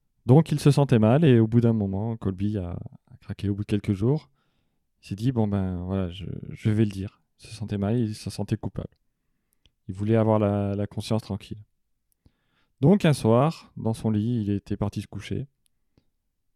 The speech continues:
Il entendait un peu tous les bruits de la maison, ses parents qui marchaient en bas,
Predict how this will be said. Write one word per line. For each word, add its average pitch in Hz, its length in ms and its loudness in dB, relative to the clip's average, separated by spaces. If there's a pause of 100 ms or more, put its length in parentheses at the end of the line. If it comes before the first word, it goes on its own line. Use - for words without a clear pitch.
(580)
Il 101 60 -2
entendait 107 420 0
un 110 100 0
peu 107 160 -4
tous - 120 -6
les 107 100 2
bruits 104 160 -2
de 101 60 -2
la 110 60 0
maison, 101 360 -4
ses 92 320 -6
parents 95 380 -8
qui - 180 -12
marchaient 92 560 -10
en 92 160 -8
bas, 90 300 -8